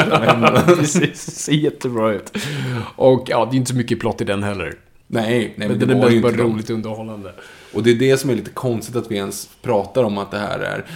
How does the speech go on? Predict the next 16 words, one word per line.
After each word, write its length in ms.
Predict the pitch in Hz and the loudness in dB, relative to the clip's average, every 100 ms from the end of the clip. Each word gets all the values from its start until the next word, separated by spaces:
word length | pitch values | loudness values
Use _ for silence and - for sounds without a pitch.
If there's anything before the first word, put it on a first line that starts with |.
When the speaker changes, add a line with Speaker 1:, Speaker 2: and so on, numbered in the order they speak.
| 143 | -4
Speaker 1:
Alltså, 200 | 117 127 | 0 2
eller 200 | 127 123 | 4 2
säg 180 | 120 120 | 2 2
så 80 | 107 | 0
här, 120 | - - - - - | -2 -8 -20 -20 -8
det 180 | 113 | 2
är 120 | 123 123 | 4 6
jättekonstigt 680 | 127 - 117 156 143 120 | 6 2 -2 0 0 0
att 100 | 110 | -2
man 140 | 104 101 | -2 -2
hyllar 340 | 123 107 104 | 0 2 2
det 80 | 107 | 0
här 300 | 143 107 101 | 0 -2 -2
genom 340 | 101 113 113 | 0 0 0
att 140 | 107 104 | -2 -2
göra 520 | 110 101 101 104 | 0 0 0 -4